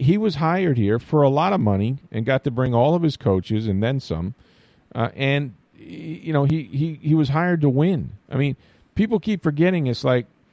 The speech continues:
this is not about developing a quarterback's career so he can make a hundred million dollars. This is about winning, okay? And,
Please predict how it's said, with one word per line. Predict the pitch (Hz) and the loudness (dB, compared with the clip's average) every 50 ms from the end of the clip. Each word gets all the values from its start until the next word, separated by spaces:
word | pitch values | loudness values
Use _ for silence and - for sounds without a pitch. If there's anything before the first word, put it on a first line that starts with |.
| _ _ _ _ _ _ | _ _ _ _ _ _
this | - 170 170 - | -2 -2 0 2
is | 220 185 170 | 0 0 2
not | 180 170 170 175 | 0 0 0 0
about | 170 156 151 143 143 131 110 110 | 2 4 4 4 4 4 2 0
developing | 120 107 120 123 127 131 117 - 131 117 110 | 2 4 4 6 4 4 2 2 0 0 0
a | 95 | -2
quarterback's | - - 120 120 113 107 107 104 - - - | -2 0 0 2 2 2 2 0 -2 -6 -12
career | - - 104 101 104 110 113 104 95 | -6 -2 0 2 2 2 2 2 0
so | - - 107 | 0 0 0
he | 104 95 | 0 0
can | 104 98 95 | 0 -2 -2
make | 98 98 - | -4 -4 -4
a | 87 | -2
hundred | 98 107 101 95 | -2 -2 -2 0
million | 98 95 92 92 90 | 0 0 -2 -2 -2
dollars. | 87 98 101 98 85 82 85 87 113 | 0 0 0 0 0 -2 -2 0 0
This | 165 190 208 | 0 0 0
is | 226 208 | 0 -2
about | 180 156 143 135 131 117 - | 0 2 2 2 2 2 -2
winning, | 113 98 107 120 123 123 113 98 82 73 69 - _ _ _ - | -4 -2 2 2 4 4 2 0 -2 -4 -8 -14 _ _ _ -6
okay? | 110 104 - - 110 104 107 113 - _ _ _ _ _ _ _ _ _ | -6 -4 -2 -2 -2 -2 -2 -4 -8 _ _ _ _ _ _ _ _ _
And, | - 131 120 123 127 123 127 - | -4 -2 0 2 2 0 -2 -6